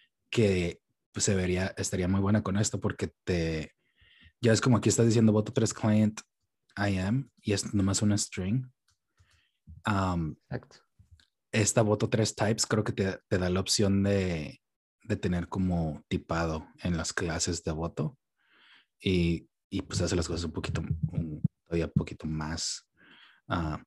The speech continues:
Speaker 1: accesibles, pero esto, esto me encanta. Esto, tú, tú utilizas, usas mucho Azure, ¿verdad? ¿Tú utilizas A W S para algo?
Speaker 2: En realidad, anteriormente sí, pero ahorita estoy más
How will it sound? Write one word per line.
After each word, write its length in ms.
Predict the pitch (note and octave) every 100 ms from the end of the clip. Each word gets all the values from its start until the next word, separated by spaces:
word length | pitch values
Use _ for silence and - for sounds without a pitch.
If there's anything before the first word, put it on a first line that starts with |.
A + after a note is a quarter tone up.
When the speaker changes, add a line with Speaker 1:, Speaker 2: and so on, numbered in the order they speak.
| _ _ _ _
Speaker 1:
accesibles, 680 | - F2 - E2+ E2 F2+ B2+
pero 220 | - F#2+ F2+
esto, 200 | - -
esto 260 | F#2 - C#3+
me 140 | G2+
encanta. 420 | E2+ E2+ F#2+ - _
Esto, 540 | F#2 F2+ - A#2+ A2
tú, 360 | - B2 B2 - -
tú 120 | C#3+
utilizas, 500 | C#3+ A#2+ A#2+ B2+ -
usas 200 | A#2+ C3+
mucho 240 | D3 B2
Azure, 280 | G#2+ A2 D#2+
¿verdad? 360 | E2 E2 G#2 - -
¿Tú 80 | A#2
utilizas 580 | A#2 G#2 A2+ - - - _ -
A 100 | F#2+
W 280 | G2+ G2 F2
S 120 | -
para 200 | F#2 F2
algo? 240 | A2 - _ - _ - - - -
Speaker 2:
En 440 | A#2+ A#2 A#2 A#2 A#2+
realidad, 600 | B2 B2 B2 C#3 E3+ D3+ -
anteriormente 600 | C#3 C3 C3+ D3+ E3 D#3+
sí, 380 | C#3 C#3+ G3+ C#4 _
pero 140 | A#2+ A#2
ahorita 300 | A#2 A#2 B2+
estoy 260 | - B2+
más 360 | B2 A#2+ A#2